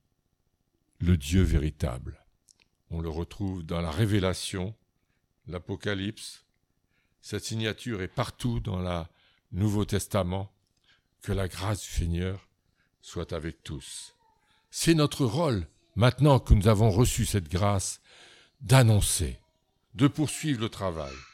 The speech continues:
Dans un même esprit, une même foi, le pasteur Jean vous a aussi laissé en message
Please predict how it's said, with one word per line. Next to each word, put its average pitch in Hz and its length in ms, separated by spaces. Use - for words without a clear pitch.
Dans 117 220
un 151 100
même 156 280
esprit, 151 400
une 123 140
même 131 200
foi, 131 500
le 104 160
pasteur 143 420
Jean 139 320
vous 120 240
a 117 260
aussi 135 340
laissé 131 480
en 107 160
message 135 640